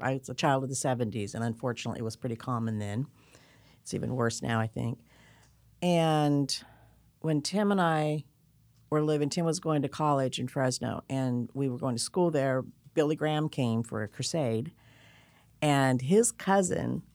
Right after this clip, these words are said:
commented to me, "You need to go 'cause it's a chance of a lifetime. He may never do this again."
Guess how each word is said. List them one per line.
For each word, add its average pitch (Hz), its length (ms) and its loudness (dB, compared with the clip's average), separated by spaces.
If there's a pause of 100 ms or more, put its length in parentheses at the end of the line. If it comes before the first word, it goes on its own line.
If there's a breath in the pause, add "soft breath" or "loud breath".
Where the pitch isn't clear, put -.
(580 soft breath)
commented 156 640 0
to 139 120 -2
me, 127 180 2
"You 143 200 2
need 269 200 2
to 160 80 0
go 165 280 4
'cause 131 240 -6
it's - 120 -10
a 135 60 -4
chance 233 380 -2
of 165 60 -6
a 147 60 -4
lifetime. 139 460 -2
He 180 100 0
may 220 180 2
never 143 320 2
do - 180 -4
this 110 200 -8
again." - 260 -12